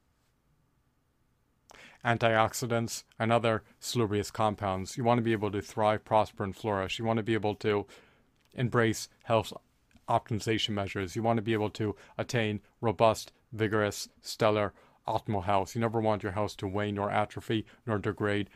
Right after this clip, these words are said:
nor exacerbate. You want to do everything in your purview to ameliorate every facet of your health, mentally, physically, and spiritually. So,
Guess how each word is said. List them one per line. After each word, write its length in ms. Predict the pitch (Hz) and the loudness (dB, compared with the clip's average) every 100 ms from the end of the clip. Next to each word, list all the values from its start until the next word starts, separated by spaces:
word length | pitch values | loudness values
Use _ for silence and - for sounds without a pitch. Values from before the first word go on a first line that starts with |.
| - | -10
nor 300 | 107 101 101 - - | -2 0 0 -4 -12
exacerbate. 760 | 98 - 104 - 101 98 92 - _ _ - _ _ _ | -4 2 2 2 -6 -6 -6 -8 _ _ -20 _ _ _
You 80 | 107 | -2
want 140 | 107 | 0
to 80 | 110 | 2
do 120 | 107 | 2
everything 260 | 120 113 113 | 2 0 -2
in 60 | 101 | -2
your 80 | |
purview 380 | 95 - 104 101 | -4 -4 -4 -4
to 260 | - 107 - - - | -2 -4 -4 -18 -10
ameliorate 640 | 104 104 110 107 101 101 - - | -4 -2 0 0 0 -2 -6 -8
every 160 | 107 101 | -6 -4
facet 500 | - 107 101 107 95 - | 0 0 2 -4 -6 -10
of 140 | - 95 | -8 -4
your 120 | 95 | -2
health, 460 | 101 98 92 - - - _ _ | 2 2 2 -8 -14 -20 _ _
mentally, 480 | 110 110 120 113 110 _ - | 0 0 0 -2 -2 _ -6
physically, 560 | 117 95 104 104 98 _ _ - | -4 -4 -4 -4 -4 _ _ -8
and 100 | 98 | -6
spiritually. 640 | - 113 98 107 98 92 - _ _ _ _ _ _ _ _ _ _ _ | -2 -2 -2 -4 -4 -6 -12 _ _ _ _ _ _ _ _ _ _ _
So, 300 | - 131 113 | 4 6 6